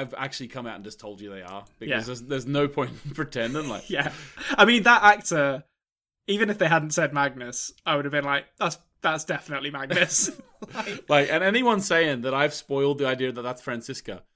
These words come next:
Speaker 1: do you really think when Conrad found out at some point in the se-, season three that they, when they say Franziska, do you really think he's gonna be like, "What?" <laughs>
Speaker 2: Yeah. Magnus is never getting another girlfriend. Like, I, he just, he, like, he can, he can barely speak to Franziska,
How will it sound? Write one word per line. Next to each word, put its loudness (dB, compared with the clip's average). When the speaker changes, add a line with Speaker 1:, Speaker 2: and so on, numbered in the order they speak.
Speaker 1:
do -10
you 2
really 2
think -6
when -4
Conrad -2
found -6
out -2
at -12
some -6
point -6
in -12
the -12
se-, -8
season -8
three -6
that -12
they, -8
when -8
they -6
say -8
Franziska, -10
do -8
you -2
really -2
think -8
he's -4
gonna -6
be -6
like, -6
"What?" 2
<laughs> 2
Speaker 2:
Yeah. 2
Magnus 0
is -2
never 0
getting -2
another -4
girlfriend. -6
Like, -6
I, -4
he -6
just, -10
he, -6
like, -6
he -8
can, -6
he -10
can -8
barely 0
speak -8
to -16
Franziska, -10